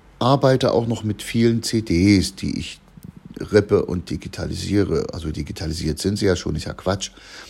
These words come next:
Aber die ich eben, äh, auf Festplatten rippe. Und da muss ich immer erst zu dem Nano hingehen, die C D wechseln, wieder raus. Und der Nano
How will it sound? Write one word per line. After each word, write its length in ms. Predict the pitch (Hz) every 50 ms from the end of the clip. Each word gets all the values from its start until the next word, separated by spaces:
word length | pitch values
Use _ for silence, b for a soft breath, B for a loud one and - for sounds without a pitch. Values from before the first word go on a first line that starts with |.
| B B B B B B B -
Aber 160 | 90 85 80
die 180 | - 76 78
ich 180 | 76 - - -
eben, 400 | - 85 78 82 80 78 78 - - -
äh, 380 | 82 80 80 82 80 - -
auf 120 | - 82 -
Festplatten 600 | - - 87 - - _ - 87 85 82 - 78
rippe. 400 | 80 87 82 - - 82 82 - - _ _ _ _ _ _ _ _ _ _ _ _ _ _ - - _ _ _ _ _ - B B B B B B B B B B
Und 160 | 117 110 120
da 100 | 131 131
muss 180 | 151 151 160 160
ich 180 | 156 - -
immer 240 | - 143 160 151 -
erst 340 | - 143 139 - - - -
zu 120 | - 127
dem 200 | 123 147 135 113 90
Nano 320 | 90 95 107 123 127 117
hingehen, 680 | 85 92 107 123 135 139 127 - 95 85 76 73 73
die 140 | 73 - -
C 220 | - - - 73
D 280 | 71 - 104 110 107 90
wechseln, 720 | 98 98 95 - - - - 92 87 87 87 87 85 82
wieder 180 | 80 82 87 82
raus. 580 | 80 85 87 92 92 90 90 90 85 - - - B B B B B B B B B B B B B B B B B B B B B B B _ - - - - -
Und 320 | - 120 131 - - - - -
der 220 | - 113 117 113
Nano 440 | 110 113 127 143 156 170 165 151 151